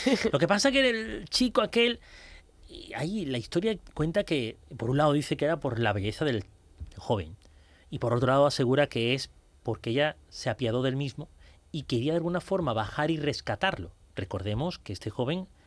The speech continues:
Speaker 2: le pidió a los hebreos que por favor liberasen de aquel encierro, <laughs> su, su, por supuesto muy, muy sui generis, muy, muy, muy increíble, que tenía bajo tierra. Entonces, eh, quizá Blanca, una chica piadosa,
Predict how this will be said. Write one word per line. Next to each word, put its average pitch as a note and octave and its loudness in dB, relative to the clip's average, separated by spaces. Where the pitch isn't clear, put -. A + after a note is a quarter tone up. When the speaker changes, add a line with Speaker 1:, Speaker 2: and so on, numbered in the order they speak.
Speaker 2:
le A#2 0
pidió A#2+ -2
a - 2
los F3+ 0
hebreos A2 0
que G#3 0
por C#3+ -4
favor G#2 -4
liberasen D#3+ 2
de D3+ 2
aquel A2 -2
encierro, D3 4
<laughs> - -12
su, - -8
su, - -8
por - -8
supuesto F2+ -2
muy, G2 4
muy A#2 0
sui A2 0
generis, A#2+ 2
muy, A2 0
muy, A2 -4
muy A#2+ 0
increíble, B2 4
que F3+ 4
tenía C#3 4
bajo E3+ 4
tierra. D3 2
Entonces, A#2 0
eh, B2 -12
quizá C3+ 0
Blanca, D3+ 2
una G2+ -4
chica A#2+ -2
piadosa, C#3 2